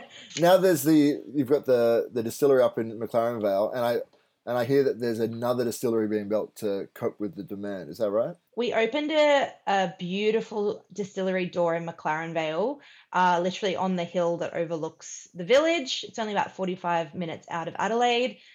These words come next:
Speaker 1: You can see all of the, the beautiful, uh, wine country plus the ocean,
Speaker 2: Mm.
Speaker 1: and, uh, it's really wonderful. It's on part of Chalk Hill Wines.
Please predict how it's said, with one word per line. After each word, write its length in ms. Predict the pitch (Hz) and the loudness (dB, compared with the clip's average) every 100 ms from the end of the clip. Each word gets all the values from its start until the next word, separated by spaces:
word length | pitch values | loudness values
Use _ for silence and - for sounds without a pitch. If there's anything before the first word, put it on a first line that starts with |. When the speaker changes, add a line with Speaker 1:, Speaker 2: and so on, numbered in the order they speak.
| _ | _
Speaker 1:
You 100 | - | -10
can 200 | 180 185 | -6 -6
see 320 | 175 170 170 - | -4 -4 -4 -2
all 220 | 220 214 | 2 2
of 120 | 202 | 2
the, 360 | 180 175 170 147 | 0 0 0 -2
the 60 | 190 | -8
beautiful, 800 | 160 185 170 - 170 165 156 - | -6 -4 -4 -6 -6 -6 -6 -8
uh, 200 | 165 165 160 | -6 -6 0
wine 320 | 175 180 185 | 0 2 -2
country 560 | 185 185 185 185 170 170 | -4 -6 -4 -4 -4 -4
plus 200 | 180 175 | -6 -8
the 120 | - - | -8 -6
ocean, 500 | 185 190 190 185 180 | -6 -4 -6 -4 -6
Speaker 2:
Mm. 40 | |
Speaker 1:
and, 500 | 151 160 165 165 165 _ _ _ - | -6 -8 -8 -10 -14 _ _ _ -6
uh, 140 | 165 170 | -2 -2
it's 100 | - | 0
really 200 | 226 214 | 2 2
wonderful. 460 | 165 170 175 170 160 | 0 -2 -4 -6 -6
It's 100 | 185 | -6
on 180 | 180 - | -6 -8
part 180 | - 185 | -4 -4
of 80 | 165 | -4
Chalk 260 | - 175 - | -4 -4 -2
Hill 160 | 180 | -2
Wines. 580 | 165 175 214 339 392 - | 0 0 -2 -2 -6 -10